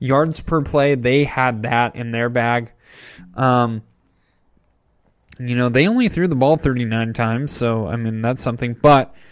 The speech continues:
what they did with those thirty-nine, uh, thirty-nine throws was get five touchdowns out of them. I mean, that's,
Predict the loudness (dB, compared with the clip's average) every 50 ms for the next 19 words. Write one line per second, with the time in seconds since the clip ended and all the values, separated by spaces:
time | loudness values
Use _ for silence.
0 | -20 -18 _ -2 -2 2 4 2 2 4 4 2 2 2 2 0 0 0 0 -2
1 | -2 -2 -2 -4 -4 -2 -2 -2 0 -2 -2 -2 0 0 0 -2 -4 -8 -12 -16
2 | -20 -20 -20 -20 -20 -20 -20 -20 -20 -20 -12 -4 -2 -2 0 0 0 0 0 0
3 | -2 -2 -2 0 0 0 0 -2 -2 -4 -4 -4 -6 -10 -16 -20 _ -14 -14 -14
4 | -6 0 4 4 4 4 2 -4 -14 -20 -8 -6 -4 -4 -4 -6 -6 -6 -4 -4
5 | -2 -4 -4 -10 -12 -12 -14 -14 -16 -16 -16 -16 -16 -16 -18 -18 -20 -18 -16 -12
6 | -10 -8 -8 -6 -6 -2 -2 -2 -2 -2 -6 -12 -16 -16